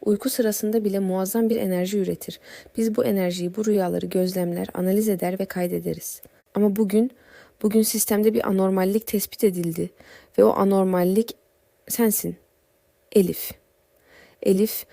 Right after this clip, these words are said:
Aris'in ne demek istediğini anlamaya çalışırken odalardan birinde kendi rüyasını gördü. Ekranda tanıdık bir sokakta tek başına yürüyordu. Ama sonra tuhaf bir şey fark etti.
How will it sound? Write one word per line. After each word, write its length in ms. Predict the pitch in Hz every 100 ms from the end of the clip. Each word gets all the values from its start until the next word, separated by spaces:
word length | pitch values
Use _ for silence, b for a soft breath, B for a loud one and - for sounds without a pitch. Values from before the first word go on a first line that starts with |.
| B B -
Aris'in 400 | 208 214 220 208
ne 100 | 214
demek 220 | 214 214
istediğini 440 | - 190 180 190
anlamaya 480 | - 185 185 185 202
çalışırken 680 | - 190 185 208 - 180 185 B B B
odalardan 560 | 202 196 208 208 220 220
birinde 280 | 196 196 208
kendi 320 | 202 185 196
rüyasını 480 | 202 180 175 185 190
gördü. 400 | 180 160 - 160 _ B B B
Ekranda 520 | - 196 - 202 202 233
tanıdık 440 | - 196 220 -
bir 60 | 226
sokakta 400 | 214 202 190 220
tek 240 | 240 240
başına 280 | 202 - 202
yürüyordu. 500 | 196 170 165 160 165 _ B B B B
Ama 180 | 202 226
sonra 180 | 247 240
tuhaf 320 | 240 240 240
bir 40 |
şey 160 | - 240
fark 320 | 233 185 -
etti. 360 | 165 - -